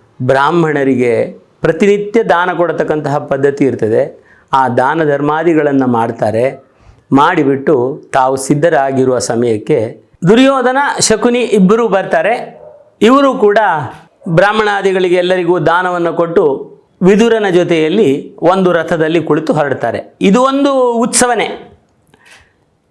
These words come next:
ಅಲ್ಲಿಂದ ಹೊರಟು ತಾವು ರಾಜಸಭೆಗೆ ಬರೋದು ಮೊದಲು ಹಸ್ತಿನಾವತಿಗೆ ಬಂದಾಗ ಒಂದು ಉತ್ಸವದ ರೀತಿ ಯಾವ ರೀತಿ ಆಯ್ತೋ ಅದೇ ರೀತಿ ಇದೊಂದು ಉತ್ಸವ. ಇದರಲ್ಲಿಯೂ ಕೂಡ ವಿದುರ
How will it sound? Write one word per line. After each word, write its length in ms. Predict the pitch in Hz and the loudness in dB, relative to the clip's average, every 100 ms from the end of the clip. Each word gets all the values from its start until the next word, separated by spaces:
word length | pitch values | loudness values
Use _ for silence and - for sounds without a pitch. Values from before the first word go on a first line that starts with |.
| - | 0
ಅಲ್ಲಿಂದ 320 | 165 220 240 | 2 4 4
ಹೊರಟು 760 | 220 214 240 196 160 147 190 220 | 2 0 0 0 0 0 0 0
ತಾವು 840 | 170 185 214 220 226 233 220 - - _ - | 0 0 0 0 0 -2 -6 -12 -18 _ 0
ರಾಜಸಭೆಗೆ 680 | 156 202 240 247 240 254 | 2 2 0 -2 0 0
ಬರೋದು 560 | 240 226 240 208 175 208 | 0 0 0 2 2 0
ಮೊದಲು 760 | 185 170 208 247 240 202 - - | 0 0 0 0 0 -2 -6 -4
ಹಸ್ತಿನಾವತಿಗೆ 760 | 160 220 226 240 247 226 233 | 0 2 2 0 -2 0 -2
ಬಂದಾಗ 460 | 220 226 220 226 220 214 | 0 0 0 0 -2 -2
ಒಂದು 240 | 208 208 | 0 2
ಉತ್ಸವದ 420 | 185 185 226 226 | 2 0 0 2
ರೀತಿ 340 | 214 214 202 202 | 0 0 0 0
ಯಾವ 240 | 190 180 | 2 0
ರೀತಿ 280 | 202 190 185 | 0 0 0
ಆಯ್ತೋ 640 | 165 151 123 117 127 175 - - - - | 0 -2 -2 0 -2 -4 -12 -18 -10 -2
ಅದೇ 280 | 196 269 285 | 0 0 0
ರೀತಿ 260 | 262 294 | 0 2
ಇದೊಂದು 440 | 311 247 302 311 262 | 2 2 0 0 0
ಉತ್ಸವ. 380 | 254 - 170 127 139 190 - - - - | -2 0 0 0 0 -4 -10 -16 -18 0
ಇದರಲ್ಲಿಯೂ 540 | 185 247 277 285 285 269 | 2 4 2 2 -2 -2
ಕೂಡ 260 | 240 226 214 147 175 196 - - - | 0 2 2 0 -4 -10 -18 -20 0
ವಿದುರ 320 | 180 214 294 | 2 4 2